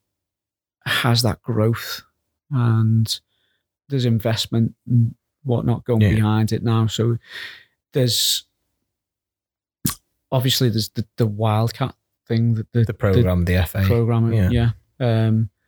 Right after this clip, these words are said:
Speaker 1: so that sort of got more girls involved.
Speaker 2: Mm.
Speaker 1: Um, it's nice. It's nice that in the fourteen setup that there,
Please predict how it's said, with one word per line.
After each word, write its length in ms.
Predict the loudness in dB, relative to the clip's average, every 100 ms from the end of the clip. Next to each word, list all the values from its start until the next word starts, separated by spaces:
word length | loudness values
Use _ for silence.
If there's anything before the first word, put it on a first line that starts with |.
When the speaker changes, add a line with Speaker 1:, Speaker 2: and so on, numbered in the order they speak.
| _ -8
Speaker 1:
so 180 | -4
that 260 | 0 0 -2
sort 300 | -2 0 -2
of 100 | -2
got 240 | -2 -2 -4 _ _ _ _ _ _ _ -4
more 300 | -2 0 0
girls 380 | 0 0 0
involved. 640 | 0 0 0 0 -2 -4 -2
Speaker 2:
Mm. 340 | 0 2 0 -6 -4
Speaker 1:
Um, 640 | 0 2 2 2 2 0 -4 -10 -12 _ _ -6
it's 220 | -4 -2
nice. 600 | -2 0 -2 -2 -4 -6 _ _ -20 -20 -16 -12 -10 -10 -8 -10 -12 -18 -20 _ _
It's 200 | -6 -2
nice 280 | 0 0 0
that 320 | 0 0 -2 -10 _ _ _ _ _ _ _ _ _ _ _
in 180 | -2 0
the 60 | -2
fourteen 680 | -2 0 0 0 0 2 0
setup 500 | 0 0 0 -2 -6
that 160 | -6
there, 140 | 0